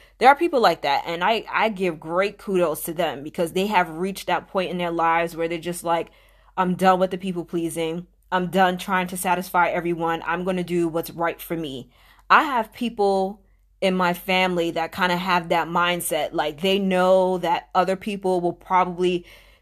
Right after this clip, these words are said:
say or think negative things about their choices and their actions. But you know what? At the end of the day,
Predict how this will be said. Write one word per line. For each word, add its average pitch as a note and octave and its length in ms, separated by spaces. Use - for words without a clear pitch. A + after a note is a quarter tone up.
say F#3 480
or E3+ 220
think F3+ 300
negative E3+ 400
things F3 360
about D#3+ 360
their E3+ 180
choices F3 500
and E3+ 160
their E3+ 220
actions. E3+ 540
But E3+ 240
you G3+ 100
know A#3 140
what? B3 280
At F3+ 160
the - 140
end G#3+ 140
of A#3+ 60
the C4 80
day, F#3+ 440